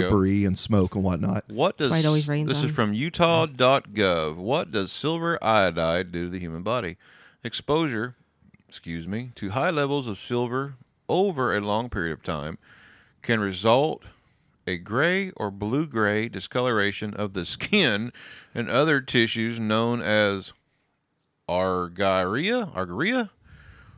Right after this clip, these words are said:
Speaker 1: While this condition is permanent,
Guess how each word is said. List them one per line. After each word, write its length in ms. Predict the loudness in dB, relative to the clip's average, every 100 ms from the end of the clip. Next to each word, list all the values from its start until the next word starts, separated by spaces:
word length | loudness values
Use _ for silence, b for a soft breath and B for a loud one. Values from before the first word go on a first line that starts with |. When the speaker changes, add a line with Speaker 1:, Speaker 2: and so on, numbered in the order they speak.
| b _
Speaker 1:
While 240 | 2 2
this 180 | 2 -2
condition 500 | -6 -2 -2 -2 -4
is 240 | -2 -4 -4 _ _ _ _ _ _ _ _ _ -4
permanent, 720 | -2 0 0 -2 -4 -8